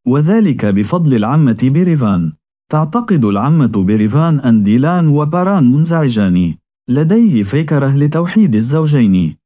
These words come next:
إنه يبقي الثنائي قريبين من بعضهما البعض من خلال جعلهما يقومان بالعمل باستمرار. الثنائي يقضي وقتا رائعا.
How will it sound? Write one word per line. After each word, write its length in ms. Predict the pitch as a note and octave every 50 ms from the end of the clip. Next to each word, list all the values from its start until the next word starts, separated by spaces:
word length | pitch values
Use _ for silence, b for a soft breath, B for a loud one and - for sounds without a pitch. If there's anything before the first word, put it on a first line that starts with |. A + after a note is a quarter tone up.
| _ _ D3+
إنه 400 | D3+ E3 E3 D#3+ D3 B2+ A#2+ A2+
يبقي 340 | C3+ F3+ G3+ G3+ - - A#2
الثنائي 640 | G#2+ - - A2+ G#2 G2+ G#2 A2 C#3 E3 E3+ C#3+ A#2
قريبين 840 | G2+ F#2+ - G#2+ G#2 G2+ G#2+ G#2+ A2 C#3+ E3 F3 D3+ A2+ G2 F#2+
من 160 | F#2+ G2+ A2
بعضهما 600 | G#2+ A2+ A2 G#2+ G#2 G#2+ A2+ A2 A2+ A2 G#2+ G#2
البعض 420 | G2 F#2+ G2 A#2 D3 E3 D#3+ C#3+ B2+
من 260 | B2 B2 C3 C#3+ D3
خلال 440 | D3 - D#3+ E3+ G3 G3+ F#3+ C3+ A2
جعلهما 760 | F#2 G2 G2 G2+ F#2+ F#2+ F#2+ G2+ A2 B2+ D3 D#3 D#3 D#3+ E3+
يقومان 580 | F3 E3+ - F#3+ F#3+ G3 G#3 G#2 - A#2+ G2+
بالعمل 540 | F#2+ G2 G2+ G#2+ A#2 C#3+ D#3+ C#3+ G#2 F#2+ G#2+
باستمرار. 840 | A#2 B2+ A#2+ - - E3 E3 D3+ C3+ G#2+ F#2+ F#2 F2+ F#2 F2+ E2 D#2+ - _ _ _ _ _ _ _ _ _ _ _ _ -
الثنائي 680 | C#3 C#3+ - - D#3+ E3 E3 E3+ E3 G3 A#3 A#3+ G3+
يقضي 480 | C3+ G#2 G#2 C#3 D#3 D#3 D3+ A2+ G#2 F#2+
وقتا 400 | G2+ B2+ C3+ C#3 - - F3 F3
رائعا. 760 | E3+ E3+ F3 E3+ C#3+ A#2 G#2+ F#2+ F#2+ F2+ E2+ D#2+ - D3+